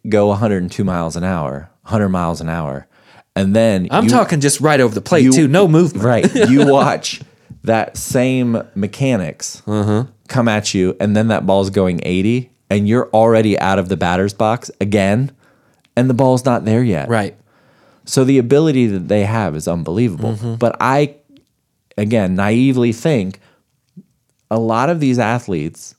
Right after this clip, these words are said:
Speaker 1: that are getting four years, fifty-two and a half million dollars to play a game that has been proven to cause brain damage.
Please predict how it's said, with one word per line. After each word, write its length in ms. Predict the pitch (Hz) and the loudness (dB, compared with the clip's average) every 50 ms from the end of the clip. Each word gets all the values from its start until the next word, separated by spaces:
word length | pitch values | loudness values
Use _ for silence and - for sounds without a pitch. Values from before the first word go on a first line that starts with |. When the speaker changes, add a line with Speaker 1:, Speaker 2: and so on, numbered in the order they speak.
| _ _ _ | _ _ _
Speaker 1:
that 200 | - 90 98 101 | -6 -4 -2 0
are 80 | 104 107 | 0 0
getting 320 | 98 107 110 107 104 101 | 0 0 -2 0 -2 -4
four 300 | 95 - - 131 139 147 | -4 -4 0 0 2 2
years, 340 | 139 131 123 117 117 110 - | 2 2 2 0 0 -2 -2
fifty-two 400 | - - 120 117 - 120 98 113 110 | -4 -4 -4 -2 -4 -4 -4 -4 -4
and 80 | 92 | -4
a 40 | 92 | -4
half 320 | 107 113 131 131 127 113 | -4 -4 -2 -2 -2 -2
million 320 | 104 95 90 90 87 87 87 | -4 -4 -4 -4 -4 -6 -6
dollars 420 | 85 82 80 82 82 85 85 - _ - - - - _ - | -6 -4 -4 -4 -6 -8 -10 -12 _ -20 -20 -20 -20 _ -12
to 80 | - | -6
play 220 | 107 120 120 117 113 | -2 0 0 0 2
a 40 | |
game 340 | 107 107 107 107 107 104 98 98 | 0 0 0 2 2 2 2 0
that 160 | 98 98 85 | 0 0 -2
has 240 | 95 101 107 107 110 | -2 -4 -4 -4 -4
been 220 | 110 117 110 107 | -4 -4 -4 -4
proven 680 | - - 156 160 180 165 120 113 101 92 90 92 101 - | -4 -2 0 0 0 0 0 0 -2 -2 -2 -6 -8 -12
to 80 | - 101 | -16 -16
cause 440 | - - 110 107 107 110 117 113 113 | -8 -4 -2 0 0 0 0 -2 -4
brain 360 | 117 113 127 131 135 127 117 | -2 0 2 2 2 2 2
damage. 520 | 92 85 80 76 73 73 85 98 - - | 0 -2 -4 -6 -8 -8 -10 -10 -12 -16